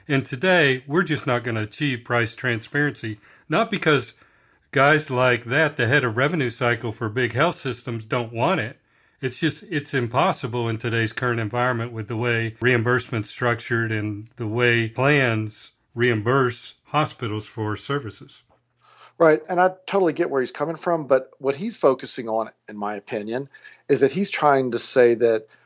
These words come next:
Speaker 2: we're not gonna be able to achieve price transparency for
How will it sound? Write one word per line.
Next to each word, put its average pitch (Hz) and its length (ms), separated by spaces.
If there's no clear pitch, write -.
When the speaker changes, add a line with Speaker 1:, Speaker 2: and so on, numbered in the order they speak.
Speaker 2:
we're 139 180
not 135 220
gonna 127 160
be 120 120
able 120 140
to 113 60
achieve 120 320
price 123 240
transparency 120 800
for 110 420